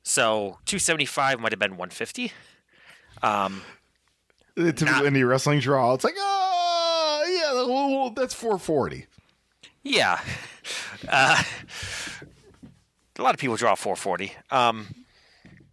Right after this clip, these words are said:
Speaker 1: we'll notice it more when we go on, probably next, next month, uh, with how numbers are inflated. But, yeah, and when you look at this,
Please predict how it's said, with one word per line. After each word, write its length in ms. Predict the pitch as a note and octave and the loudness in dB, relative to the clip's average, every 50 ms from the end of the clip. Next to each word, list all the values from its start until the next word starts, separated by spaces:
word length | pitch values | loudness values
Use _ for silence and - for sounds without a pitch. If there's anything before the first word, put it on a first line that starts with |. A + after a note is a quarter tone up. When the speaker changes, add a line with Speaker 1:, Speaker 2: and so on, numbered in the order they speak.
| _ _ _ _ _ _ _ _ _ _ _ _ _ _ _ _ _ | _ _ _ _ _ _ _ _ _ _ _ _ _ _ _ _ _
Speaker 1:
we'll 160 | F#3 F#3+ F#3+ | 0 2 2
notice 280 | F3+ F#3 F3 E3 - F3 | 4 4 2 2 2 2
it 100 | D#3+ C3+ | 2 2
more 260 | B2 A#2+ B2+ C3 B2+ | 2 2 4 4 4
when 160 | A#2+ A#2+ A#2 | 2 0 -2
we 80 | A2+ G#2+ | 0 0
go 140 | A2+ A#2 A2+ | 2 4 4
on, 340 | A2 A2+ A2+ A2 A2 A2 G#2+ | 6 6 6 4 4 2 0
probably 260 | - A2+ A2 G#2+ F#2+ | 0 0 0 0 -2
next, 580 | F#2 G2 G2+ G2 - - - - - - - - _ _ _ | -2 -2 -2 0 0 -2 -4 -4 -6 -10 -12 -14 _ _ _
next 260 | - G#3+ F#3+ - - A2+ | 0 0 0 2 0 0
month, 360 | - G#2+ G#2 - - - - - _ | 0 -2 -2 -4 -10 -14 -14 -4 _
uh, 380 | A2 G2+ G2 G2 F#2+ F#2+ G2 G2 | 2 4 4 4 4 4 2 0
with 300 | F#2+ G2+ G2 - - - - - - | -2 -6 -6 -6 -10 -16 -16 -12 -6
how 420 | - A#2+ G#2+ G2 F#2+ F#2+ F2+ F#2 - _ _ _ _ _ _ _ - - | -2 2 2 2 2 0 -2 -6 -14 _ _ _ _ _ _ _ -20 -10
numbers 460 | A#2+ G#2+ G2+ G2 F#2+ F#2+ F#2+ F#2 G2 | -4 -2 -2 0 0 -2 -2 0 0
are 220 | F#2+ F#2 F2+ - - - - | 0 0 -2 -4 -8 -8 -8
inflated. 560 | A2+ G2 F2+ - G#2+ G2 G2 F#2+ G2+ G2 F#2+ - _ _ _ - - - - - - _ _ _ _ _ _ _ _ _ _ _ _ _ _ _ _ | -8 -6 -6 -6 -4 -2 -2 -2 -2 -4 -6 -10 _ _ _ -20 -20 -20 -20 -20 -20 _ _ _ _ _ _ _ _ _ _ _ _ _ _ _ _
But, 200 | A#2 G#2+ G2 G2+ - _ _ _ _ _ _ _ _ _ _ - | 0 0 0 0 -4 _ _ _ _ _ _ _ _ _ _ -4
yeah, 200 | E3+ F3+ F3+ - - | 0 0 0 2 2
and 420 | - C#3+ C3+ C3 B2+ B2+ A#2+ A2 A2 | 0 0 0 -2 -6 -10 -10 -6 -6
when 120 | C3+ B2 | -4 -4
you 80 | B2+ C3 | 0 0
look 160 | C#3+ D#3 - | 0 0 -2
at 120 | C#3 - | -2 0
this, 420 | - C3+ B2+ - - - - - | 0 2 2 2 2 2 0 -2